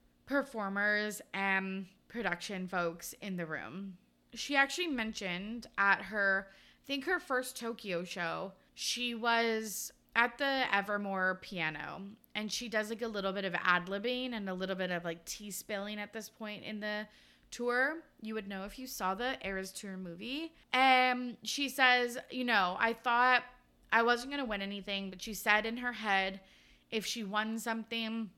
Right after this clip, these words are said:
she was just gonna do it. And then she said, "If I didn't win anything, I was just gonna do it tonight at the Tokyo show." And I just think that would have gone off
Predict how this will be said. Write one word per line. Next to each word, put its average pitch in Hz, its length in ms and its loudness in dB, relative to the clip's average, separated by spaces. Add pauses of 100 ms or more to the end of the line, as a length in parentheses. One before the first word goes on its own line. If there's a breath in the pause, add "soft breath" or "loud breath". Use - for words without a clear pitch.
(720)
she - 180 -6
was 233 120 -2
just 214 200 -2
gonna 214 160 -4
do 175 200 -6
it. 156 240 0 (640 soft breath)
And 226 140 0
then 220 140 2
she 247 180 -4
said, 208 340 4
"If 220 140 -2
I 226 80 4
didn't 247 220 -4
win 220 120 -2
anything, 202 480 -4
I 190 60 2
was 202 100 0
just 196 160 -4
gonna 202 140 -6
do 190 100 -2
it 190 80 -4
tonight 175 320 -6
at 170 140 -6
the 185 60 -10
Tokyo 165 440 -8
show." 175 400 -6 (640 soft breath)
And 359 120 0
I 370 120 4
just 339 160 -2
think 320 240 -2
that 240 200 6
would 233 100 0
have 208 120 -4
gone 208 240 6
off 196 300 2